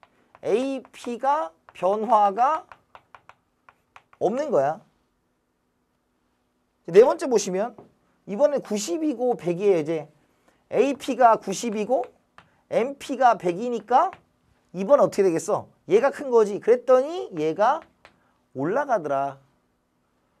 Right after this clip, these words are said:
그러면 에이피가 뭐 한다? 증가한다라는 거야. 그러니까 요게 중요한 게 아니라 요거는 이걸 위해서 쓴 거예요.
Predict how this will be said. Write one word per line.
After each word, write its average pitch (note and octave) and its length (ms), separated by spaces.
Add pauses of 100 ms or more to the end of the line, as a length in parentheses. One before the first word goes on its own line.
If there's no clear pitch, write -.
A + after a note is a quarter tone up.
(120)
그러면 A#3+ 400 (320)
에이피가 G#3 640
뭐 C#3 180
한다? C#3+ 380 (180)
증가한다라는 C3 960
거야. G2+ 140 (1500)
그러니까 E3+ 260
요게 A#3+ 300
중요한 B3 340
게 A#3+ 80
아니라 E3+ 320
요거는 G#3 460
이걸 B3+ 320
위해서 G3+ 260
쓴 A#3+ 260
거예요. D#3 540